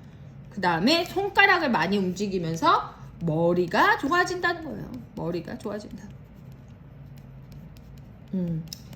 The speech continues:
자, 이런 것들을 제가 이제는 말씀을 드렸어요. 그리고 맞춤법 교정훈련 같은 경우도 사실은 굉장히 어렵잖아요. 그리고 엄마 앞에 논술이라고 말씀은 드리지만 엄마가 논술까지 봐주기는 굉장히 어려워요.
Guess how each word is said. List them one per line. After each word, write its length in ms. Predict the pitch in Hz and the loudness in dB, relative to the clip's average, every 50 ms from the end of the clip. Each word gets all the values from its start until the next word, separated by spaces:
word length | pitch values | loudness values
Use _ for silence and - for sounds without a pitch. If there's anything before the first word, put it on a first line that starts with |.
| - - - - - - - - - - | -16 -16 -18 -20 -20 -20 -18 -18 -16 -12
자, 180 | - 233 214 175 | -10 -6 -6 -4
이런 280 | 165 180 226 339 403 403 | 0 2 4 4 4 4
것들을 640 | 370 339 - 277 240 196 190 202 220 240 226 190 175 | 4 2 2 2 2 4 6 6 6 6 4 2 0
제가 220 | - - 185 175 180 | -2 -4 -4 -2 -2
이제는 380 | 175 165 170 170 175 170 175 | -2 -2 -4 -4 -4 -4 -4
말씀을 480 | 165 156 170 208 - - 240 240 226 226 | -4 -4 -4 -4 -2 0 0 0 0 0
드렸어요. 720 | - 202 262 277 285 277 208 170 151 151 156 160 165 170 170 | 0 2 2 2 2 2 -2 -2 -2 0 -2 -2 -2 -2 -4
그리고 220 | 185 190 196 196 | -4 -4 -4 -2
맞춤법 520 | 180 180 190 208 - - 311 349 311 - | 0 0 0 0 0 -2 -4 -4 -6 -4
교정훈련 840 | - 233 226 220 294 320 320 320 311 294 294 285 277 269 262 262 254 | -2 -2 0 0 0 0 0 0 -2 0 0 2 2 2 2 0 0
같은 240 | 247 240 240 240 226 | -2 -2 -2 -2 -2
경우도 260 | 220 208 208 202 226 | -2 -2 -2 -2 -4
사실은 420 | 226 - 370 370 415 311 311 - - | -4 -4 -6 -4 -4 -4 -4 -4 -6
굉장히 360 | - - 196 220 233 370 370 302 | -4 0 0 2 2 2 0 0
어렵잖아요. 840 | 175 - 185 208 285 320 - 370 330 277 220 190 185 196 202 214 214 | -2 0 2 2 2 2 0 -2 0 0 0 0 0 0 0 0 0
그리고 300 | 208 214 214 214 196 - - - - - - - - - | 0 0 2 2 2 0 -2 -12 -14 -16 -16 -14 -4 4
엄마 240 | - 208 247 311 415 | 8 10 12 12 10
앞에 160 | 427 - 403 | 8 6 4
논술이라고 640 | 254 226 220 233 247 339 349 330 320 294 277 277 262 | 6 6 6 6 6 4 2 2 4 4 4 4 4
말씀은 640 | 226 147 165 196 220 214 - - 294 294 302 285 | 2 2 2 0 0 -2 -4 -6 -6 -2 -2 -2
드리지만 460 | 233 247 214 247 233 233 240 254 233 214 | 0 0 0 0 0 0 0 2 2 2
엄마가 460 | - 196 196 220 247 294 320 294 262 | 2 4 6 6 8 8 6 6 4
논술까지 600 | 214 190 196 226 233 381 381 392 392 403 - 262 | 4 4 4 2 2 2 0 2 0 0 -2 -4
봐주기는 440 | - - 156 - - - 285 285 269 | -8 -8 -10 -8 -6 -6 -6 -6 -6
굉장히 360 | - - 175 196 285 269 233 | -6 -6 -4 -4 -2 -2 -2
어려워요. 500 | 160 143 156 175 175 170 165 170 165 | -2 -2 -2 -2 -2 -2 -4 -6 -8